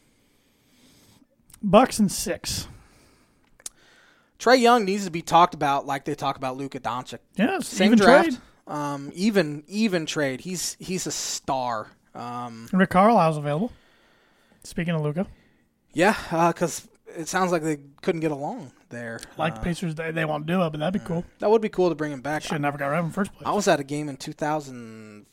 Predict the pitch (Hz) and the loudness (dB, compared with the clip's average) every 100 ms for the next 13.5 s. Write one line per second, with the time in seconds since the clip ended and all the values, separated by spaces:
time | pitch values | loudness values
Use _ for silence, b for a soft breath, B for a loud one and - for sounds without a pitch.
0 | _ - 110 127 247 302 330 359 359 392 | _ -10 -8 -6 -4 -4 -4 -6 -8 -10
1 | _ b b 156 139 170 127 - 160 - | _ b b -12 -10 -6 -6 -6 -12 -10
2 | 123 170 170 - _ - B B B 160 | -6 -4 -4 -8 _ -20 B B B -20
3 | 131 120 - 120 107 104 107 107 123 - | -18 -18 -16 -16 -16 -20 -20 -16 -14 -16
4 | - - - _ _ _ _ _ _ - | -18 -20 -20 _ _ _ _ _ _ -20
5 | 123 120 117 113 123 127 - - 185 196 | -18 -16 -16 -16 -18 -18 -16 -10 -4 -4
6 | 214 131 127 208 220 233 180 160 180 190 | -4 -8 -8 -2 0 0 -2 -2 -2 -2
7 | 202 165 185 254 - b b b b b | -4 -2 0 -2 -6 b b b b b
8 | b b b _ _ 165 160 175 220 202 | b b b _ _ -4 -2 0 0 0
9 | 190 185 151 139 123 - 127 117 123 B | 0 0 0 -2 -4 -6 -12 -12 -14 B
10 | B B 143 135 131 123 - 123 123 113 | B B -12 -10 -8 -10 -10 -10 -10 -10
11 | 104 104 104 - 190 202 - 185 190 156 | -14 -12 -12 -4 0 0 0 0 0 0
12 | 175 175 170 156 147 156 156 185 185 156 | 4 4 4 2 0 -2 2 4 4 4
13 | 165 185 170 160 | 4 6 4 2